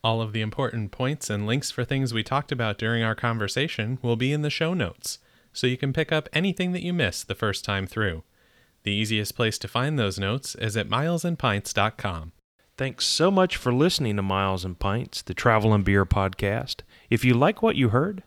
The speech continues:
Speaker 2: be sure to subscribe so you can hear all of our new episodes as soon as they're released. Tell your friends and family about us so they can enjoy the show too.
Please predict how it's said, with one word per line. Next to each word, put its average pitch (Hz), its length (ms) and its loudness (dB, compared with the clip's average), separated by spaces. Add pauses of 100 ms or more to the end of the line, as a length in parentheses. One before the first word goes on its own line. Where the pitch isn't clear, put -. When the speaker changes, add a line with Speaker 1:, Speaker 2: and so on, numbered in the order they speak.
(160)
Speaker 2:
be 151 100 4
sure 185 240 6
to 185 80 8
subscribe 139 800 2
so - 100 0
you 101 80 4
can 104 180 0
hear 101 280 2
all 139 220 4
of 170 100 2
our 143 140 6
new 123 200 4
episodes 90 680 0 (340)
as 90 140 -4
soon 107 220 4
as 92 100 0
they're 92 180 4
released. 85 600 -4 (360)
Tell 120 160 2
your 98 180 2
friends 139 500 0
and 110 180 2
family 143 400 0
about 110 300 0
us 143 120 -2
so - 140 -2
they 110 160 0
can 117 160 -2
enjoy 107 340 2
the 104 120 0
show 113 240 2
too. - 380 -4